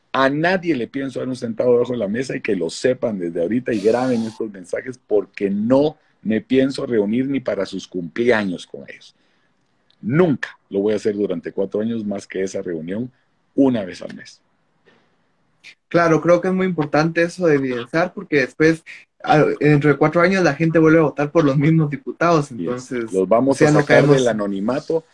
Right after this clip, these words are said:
Speaker 1: nadie sabe quiénes son. Nadie logra decir ni treinta nombres de diputados, ni yo tampoco.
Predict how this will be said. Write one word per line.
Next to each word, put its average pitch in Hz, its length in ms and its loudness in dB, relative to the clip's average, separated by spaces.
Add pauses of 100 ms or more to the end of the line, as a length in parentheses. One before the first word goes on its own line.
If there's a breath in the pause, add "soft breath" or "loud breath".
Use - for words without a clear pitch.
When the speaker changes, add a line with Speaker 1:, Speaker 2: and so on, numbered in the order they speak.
(260 soft breath)
Speaker 1:
nadie 139 460 -2
sabe 135 320 -6
quiénes 131 280 -6
son. 92 260 -12 (560)
Nadie 147 400 4
logra 147 320 0
decir 135 320 -4
ni 139 140 -6
treinta 147 400 -4
nombres 139 340 -6
de 117 80 -6
diputados, 104 680 -4
ni 113 140 -4
yo 123 140 -2
tampoco. - 480 -8